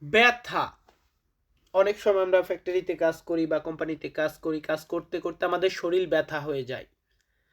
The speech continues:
তো ব্যথা, এটা বলতে গেলে আমাদেরকে বলতে হয় বোল।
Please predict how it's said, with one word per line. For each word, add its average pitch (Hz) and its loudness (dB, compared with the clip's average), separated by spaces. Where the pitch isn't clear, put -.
তো 180 -2
ব্যথা, 202 2
এটা 185 2
বলতে 185 2
গেলে 180 2
আমাদেরকে 151 -2
বলতে 139 -8
হয় 254 2
বোল। 165 6